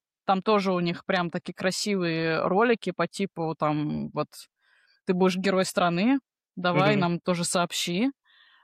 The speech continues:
Speaker 1: А с аккаунта Ми пять, с аккаунта Ми пять там просто вступай в, э, м, значит, э, intelligence services, э, значит, и нам тоже помогай.
Speaker 2: Мгм.
Speaker 1: Там прям, э, сразу, э, ну, м,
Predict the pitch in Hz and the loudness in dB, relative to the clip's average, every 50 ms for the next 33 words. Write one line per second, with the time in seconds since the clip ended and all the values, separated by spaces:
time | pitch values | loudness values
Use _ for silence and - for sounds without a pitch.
0 | _ - 147 143 - - 208 - - 247 240 - 220 226 247 208 - 196 170 175 | _ -2 -2 -2 0 -2 -2 0 2 0 2 2 4 4 4 4 4 2 2 2
1 | 208 240 - - _ _ _ _ _ _ _ _ _ _ _ _ _ - - 196 | 0 -2 -6 -16 _ _ _ _ _ _ _ _ _ _ _ _ _ -4 -4 -2
2 | - 233 247 262 - 247 220 214 208 - 240 254 302 277 - - 214 - 220 226 | 2 2 2 4 4 4 4 4 4 4 4 2 2 2 -2 -8 0 0 2 2
3 | 214 - 208 220 - - 196 - - - 208 202 - 220 220 226 226 220 208 208 | 2 2 0 0 0 -2 -4 -4 -2 -2 -2 0 2 2 4 4 4 4 4 2
4 | 196 190 180 180 180 185 185 180 180 175 170 170 170 165 160 160 156 165 165 165 | 2 0 0 2 2 4 4 4 4 4 4 4 4 4 2 2 0 -4 -6 -4
5 | 160 160 170 175 170 170 - - 175 - _ - 170 160 165 160 160 160 160 - | -4 -4 -2 -2 -2 -2 -2 -6 -6 -6 _ -2 0 2 2 4 2 2 2 2
6 | - 196 196 - 202 202 202 190 180 180 165 - - - 202 202 190 180 175 - | 2 0 2 2 2 2 2 0 -2 -4 -6 -6 -4 0 0 0 0 0 -6 -8
7 | - 175 165 165 - - - - 170 170 160 160 160 160 160 160 165 - 175 170 | -6 -8 -8 -8 -8 -10 -10 -6 -4 -2 -2 -2 -2 -2 -2 -4 -4 -2 -2 -2
8 | 165 - - 170 - 170 165 165 160 165 175 165 165 - 170 165 156 - - 170 | -2 -4 -8 -12 -8 -6 -4 -4 -4 -2 -4 -4 -2 -2 -4 -4 -4 -8 -6 -2
9 | 165 165 170 165 160 165 185 269 - _ _ _ _ _ _ _ - - 143 131 | -2 0 0 0 0 0 0 0 -4 _ _ _ _ _ _ _ -10 -8 -6 -6
10 | 131 135 135 147 240 233 226 - 220 226 214 208 202 196 185 185 180 180 - - | -4 -4 0 2 2 2 2 4 4 4 4 4 4 4 2 2 0 0 0 0
11 | 202 202 196 185 175 175 170 165 165 160 156 156 151 156 151 156 151 156 156 160 | 2 2 2 0 0 0 0 0 0 0 0 -2 -2 -2 -4 -4 -4 -4 -4 -4
12 | 160 160 160 - _ - - 190 190 226 - - - - - 92 87 90 92 95 | -6 -6 -8 -10 _ -8 -4 -2 -2 -2 -4 -8 -12 -10 -10 -10 -8 -8 -8 -10
13 | 95 92 104 - | -10 -10 -12 -14